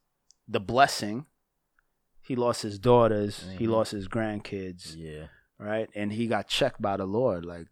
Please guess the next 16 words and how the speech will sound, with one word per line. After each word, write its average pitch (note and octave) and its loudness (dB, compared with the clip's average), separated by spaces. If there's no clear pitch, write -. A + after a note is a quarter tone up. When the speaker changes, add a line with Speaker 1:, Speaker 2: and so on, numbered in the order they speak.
Speaker 1:
"Dude, G2+ -6
don't A2 -8
even G2 -6
move A2+ -2
your G2+ -4
mouth G2 -6
to - -14
say G2+ -10
something F#2 -12
crazy," F#2 -10
Speaker 2:
Mm. F#2+ -10
Speaker 1:
right? G2+ -6
You, A#2+ -10
it A#2+ -2
was B2 2
synonymous, A#2+ 4